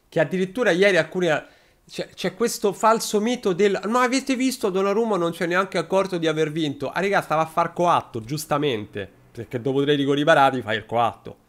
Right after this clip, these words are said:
Cosa, non si era accorto di che? Se n'era accorto benissimo.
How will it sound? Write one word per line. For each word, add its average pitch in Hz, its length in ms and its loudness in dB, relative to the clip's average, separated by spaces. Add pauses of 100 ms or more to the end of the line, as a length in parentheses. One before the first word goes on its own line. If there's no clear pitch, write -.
(240)
Cosa, 143 240 -2
non 127 140 -4
si - 80 -10
era 139 100 0
accorto 156 320 -2
di 139 160 -2
che? 127 300 -6 (560)
Se - 160 -18
n'era 135 160 -2
accorto 156 340 0
benissimo. 147 680 -2